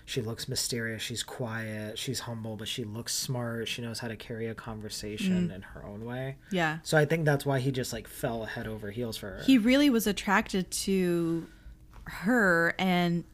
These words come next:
Speaker 2: uh, the go thing where she's, she stands out in a crowd because the go parlor that he goes to is literally full of men and old men.
Speaker 1: Yeah,
Speaker 2: And
Speaker 1: and
Speaker 2: she's
Speaker 1: bummy,
Speaker 2: there.
Speaker 1: scummy looking old
Speaker 2: Yeah,
Speaker 1: men,
Speaker 2: yeah,
Speaker 1: too.
Speaker 2: yeah. Like, it looked like, mm,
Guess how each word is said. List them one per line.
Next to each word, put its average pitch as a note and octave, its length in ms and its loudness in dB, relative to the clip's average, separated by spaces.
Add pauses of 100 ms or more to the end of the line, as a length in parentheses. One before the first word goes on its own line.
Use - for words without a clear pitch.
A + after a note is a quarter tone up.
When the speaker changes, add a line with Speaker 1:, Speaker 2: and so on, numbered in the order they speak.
(140)
Speaker 2:
uh, C#3 200 2
the F#3 100 2
go F#3 480 4
thing F#3 540 4
where E3+ 80 2
she's, - 340 -2 (160)
she B3 260 4
stands G4+ 340 4
out E4+ 200 8
in G#3 60 2
a F#3 180 4
crowd C4 340 6
because F3+ 520 0 (840)
the G#3 240 8
go G#3+ 400 8 (100)
parlor C4+ 440 8
that C4+ 140 8
he C4+ 80 8
goes B3+ 320 4
to C4+ 240 4 (320)
is G#3 220 6
literally A3 420 6
full G3+ 300 4
of - 280 0 (120)
men F3+ 360 6
and F3+ 120 4
old F3 260 4
men. A3 380 6 (720)
Speaker 1:
Yeah, C#3 420 6
Speaker 2:
And G3+ 100 8
Speaker 1:
and D3+ 80 6
Speaker 2:
she's C#3+ 100 8
Speaker 1:
bummy, G#3+ 280 8
Speaker 2:
there. G#3 180 6
Speaker 1:
scummy C3 300 0
looking D3 340 4
old G3 140 8
Speaker 2:
Yeah, B3 160 12
Speaker 1:
men, G#3 140 12
Speaker 2:
yeah, E3 100 10
Speaker 1:
too. E3 100 8
Speaker 2:
yeah. D3 80 6
Like, E3 220 2
it F3+ 100 6
looked F#3+ 220 4
like, E3 260 4
mm, E3 260 -2